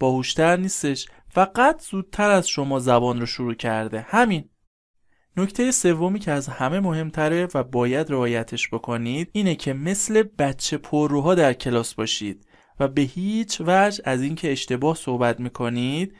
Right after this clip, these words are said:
و دیگران شما رو مسخره می‌کنن نترسید. این مشکل رو خیلی از زبان آموزان دارن و در زمان کلاس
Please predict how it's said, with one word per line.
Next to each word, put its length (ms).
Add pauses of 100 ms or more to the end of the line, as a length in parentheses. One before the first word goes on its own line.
و 100
دیگران 420
شما 260
رو 80
مسخره 480
می‌کنن 560
نترسید. 680 (140)
این 180
مشکل 420
رو 160
خیلی 440
از 160
زبان 340
آموزان 380
دارن 460 (140)
و 100
در 240
زمان 640
کلاس 840